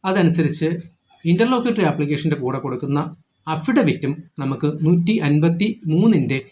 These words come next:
general power of amendment-ിൻ്റെ purview-വിൽ നിർത്തി അമെൻഡ് ചെയ്യുവാൻ സാധിക്കും. അതായത് ജനറലായിട്ട്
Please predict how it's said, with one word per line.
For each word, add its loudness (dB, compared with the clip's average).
general 2
power -4
of -8
amendment-ിൻ്റെ -4
purview-വിൽ -2
നിർത്തി -6
അമെൻഡ് 2
ചെയ്യുവാൻ -2
സാധിക്കും. -14
അതായത് 2
ജനറലായിട്ട് 0